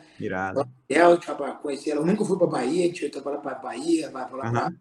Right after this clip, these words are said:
Speaker 2: Ilhéus, vai pra Itacaré. Vou passar
Speaker 1: Irado.
Speaker 2: uns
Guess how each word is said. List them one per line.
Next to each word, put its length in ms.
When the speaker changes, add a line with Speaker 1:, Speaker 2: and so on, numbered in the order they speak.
Speaker 2:
Ilhéus, 200
vai 80
pra 80
Itacaré. 920
Vou 120
passar 220
Speaker 1:
Irado. 120
Speaker 2:
uns 60